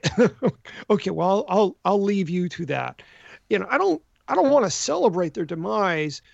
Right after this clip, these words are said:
but, you know, this is, it fits with my opposition to their arrogance. You know, they were like, "We're gonna show you how the bike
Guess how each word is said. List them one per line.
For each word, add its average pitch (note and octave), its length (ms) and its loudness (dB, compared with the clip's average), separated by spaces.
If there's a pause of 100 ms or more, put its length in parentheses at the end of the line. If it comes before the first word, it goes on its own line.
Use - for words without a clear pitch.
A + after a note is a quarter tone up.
(420)
but, F#3+ 360 0 (340)
you A3 120 -4
know, A3+ 140 2
this A#3+ 220 -2
is, A3 320 -2 (160)
it G3+ 160 0
fits - 640 -4
with G3 220 2
my F3 640 0 (720)
opposition F3+ 1040 0 (420)
to G3 300 0
their F3+ 640 2 (120)
arrogance. G3+ 760 0
You F3+ 100 -4
know, F3 140 -4
they G3 120 -2
were G3 100 2
like, F#3 240 0
"We're A#3+ 320 2
gonna G#3+ 200 0
show G#3 220 0
you F#3+ 160 0
how F3+ 180 -2
the E3 100 -6
bike G3+ 280 0